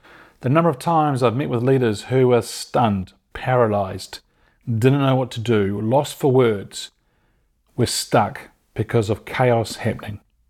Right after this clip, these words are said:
And I think over the last year, because of what's happened around the world, around the pandemic and other things,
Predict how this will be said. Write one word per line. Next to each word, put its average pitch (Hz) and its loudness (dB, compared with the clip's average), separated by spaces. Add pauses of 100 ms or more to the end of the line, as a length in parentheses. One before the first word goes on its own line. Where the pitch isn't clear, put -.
(1000)
And 135 2 (100)
I 139 -4
think 185 -2
over 131 0
the 127 4
last 131 2
year, 117 2 (480)
because 147 2
of 123 0
what's 127 0
happened 127 -4
around 117 0
the 110 0
world, 101 0
around 101 0
the 95 -10
pandemic 117 0
and 101 -4
other 98 -2
things, 104 0